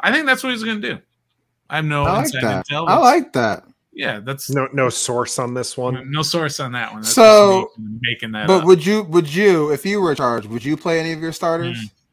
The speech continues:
Speaker 2: this third game?
Speaker 1: I would. I, I, I love live practices or live preseason, just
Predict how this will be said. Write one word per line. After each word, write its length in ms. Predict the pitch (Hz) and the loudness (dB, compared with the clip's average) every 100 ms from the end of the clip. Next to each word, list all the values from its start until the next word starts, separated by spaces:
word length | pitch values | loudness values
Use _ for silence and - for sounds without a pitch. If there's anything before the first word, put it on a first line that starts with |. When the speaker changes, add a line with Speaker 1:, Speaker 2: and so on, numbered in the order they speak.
| _ - | _ -14
Speaker 2:
this 120 | 147 | -10
third 220 | 170 165 | -8 -8
game? 300 | 165 170 175 _ _ _ _ - | -8 -10 -12 _ _ _ _ 0
Speaker 1:
I 120 | 139 | 2
would. 400 | 180 247 143 - _ _ _ - | 4 2 0 -6 _ _ _ 0
I, 180 | 147 - - | 0 0 -4
I, 100 | 113 - _ - | -14 -14 _ -6
I 120 | 135 147 | -2 -2
love 500 | 151 170 190 170 _ | 0 0 0 -4 _
live 760 | 147 151 151 160 170 170 - - _ | -6 -2 0 0 -4 -8 -14 -20 _
practices 760 | 170 156 - 113 123 110 95 | -2 -2 -4 -12 -12 -12 -14
or 240 | 117 113 113 | -14 -14 -12
live 540 | 110 123 131 143 139 | -8 -4 -2 -4 -8
preseason, 720 | - 147 135 - 131 113 104 | -10 -10 -8 -8 -10 -10 -14
just 320 | 98 113 - | -16 -14 -14